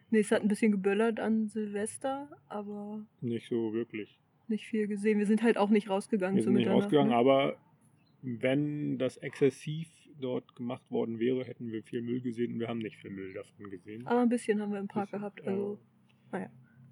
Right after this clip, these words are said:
Speaker 2: Ja. Ja, so war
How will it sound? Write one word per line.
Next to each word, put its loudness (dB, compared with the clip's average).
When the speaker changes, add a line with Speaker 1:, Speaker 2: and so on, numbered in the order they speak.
Speaker 2:
Ja. -6
Ja, -4
so 8
war 0